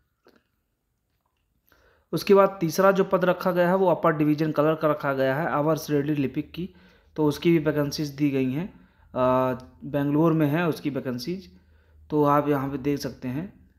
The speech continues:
उसके बाद का जो फोर्थ नंबर पोस्ट है, वो आशुलिपिक का है, जिसको स्टेनोग्राफर बोलते हैं, तो वो भी बेंगलुरु में है और कुल पद भी दिए गए हैं। <coughs> सॉरी। उसके बाद पांचवी जो पोस्ट है, वो अंतरिक्ष विभाग के अधीन स्वायत्त संस्थानों में भरने हेतु सहायक,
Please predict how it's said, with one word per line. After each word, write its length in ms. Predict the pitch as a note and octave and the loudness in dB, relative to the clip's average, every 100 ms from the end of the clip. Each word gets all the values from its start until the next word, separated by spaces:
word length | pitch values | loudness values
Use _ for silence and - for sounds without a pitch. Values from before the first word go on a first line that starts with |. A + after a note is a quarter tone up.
| _ - | _ -16
उसके 260 | C#3+ G3 | -6 -2
बाद 360 | D#3 D3 E3+ F3 | 2 4 4 4
का 120 | F3+ | 0
जो 320 | D#3+ F3 D#3+ - | 2 2 0 -4
फोर्थ 260 | D#3 D#3+ | -4 -2
नंबर 280 | D#3+ D#3+ D#3+ | -2 0 -2
पोस्ट 340 | D#3 D#3+ D#3 | -2 -4 -2
है, 160 | E3+ F3+ - - - | -4 -6 -12 -20 -6
वो 120 | D#3 | 0
आशुलिपिक 720 | D#3+ C#3 C#3+ D3 C#3+ D#3 D#3+ | 2 2 2 0 0 0 -2
का 100 | E3 | 0
है, 80 | D#3 | 0
जिसको 280 | D#3 C#3 D#3 | 0 -2 -2
स्टेनोग्राफर 640 | C3 D3 D3 C#3 C3 B2+ D#3 | -4 -4 -4 -2 -2 -2 -2
बोलते 300 | C#3 B2 C3+ | -2 -4 -6
हैं, 260 | D3 - - - _ _ | -6 -10 -18 -20 _ _
तो 100 | D3+ | -6
वो 180 | C#3+ D3 | 0 2
भी 440 | D#3+ F3+ - - - _ D3+ | 4 0 -2 -14 -20 _ -12
बेंगलुरु 560 | D3 D#3 D3+ D#3 E3 | -4 -2 0 2 2
में 120 | D#3+ C#3+ | 2 0
है 260 | D3 F3 | 0 -4
और 260 | G#3 D3 C#3+ | -6 -8 -8
कुल 240 | - D#3 D#3 | -2 -2 0
पद 140 | C#3+ | 0
भी 120 | D3 | 0
दिए 200 | D3 C#3+ | 2 0
गए 160 | C#3 C3 | 0 -4
हैं। 200 | D3 - - _ - _ _ _ _ _ _ _ _ - | -6 -10 -20 _ -20 _ _ _ _ _ _ _ _ 0
<coughs> 560 | - D4+ C4+ - D3 - _ _ - | 4 4 4 -2 -10 -12 _ _ -20
सॉरी। 200 | C#3+ - _ _ _ _ _ - | -20 -20 _ _ _ _ _ -14
उसके 200 | C#3+ F3 | -2 2
बाद 200 | F3+ F3+ | 2 4
पांचवी 320 | D#3 D3+ G3 | 0 2 2
जो 100 | F#3 | 0
पोस्ट 280 | F3+ F3+ F3+ | 0 -2 0
है, 60 | G3 | 2
वो 100 | F#3+ | 2
अंतरिक्ष 320 | D#3 F3 E3+ | 0 -2 -2
विभाग 260 | C#3+ D3 | 0 0
के 120 | D#3+ D#3 | 0 -2
अधीन 220 | D3+ E3+ | -2 -2
स्वायत्त 340 | D#3+ D3 D#3 | 0 -2 -2
संस्थानों 460 | D#3+ C#3 - C3+ D#3 | -6 -8 -6 -6 -4
में 120 | E3 | -2
भरने 340 | C#3 C#3 D3+ | -2 -2 -4
हेतु 260 | C#3 D3+ D3 | -2 -4 -4
सहायक, 420 | C3 A#2+ B2 A#2+ | -6 -4 -4 -6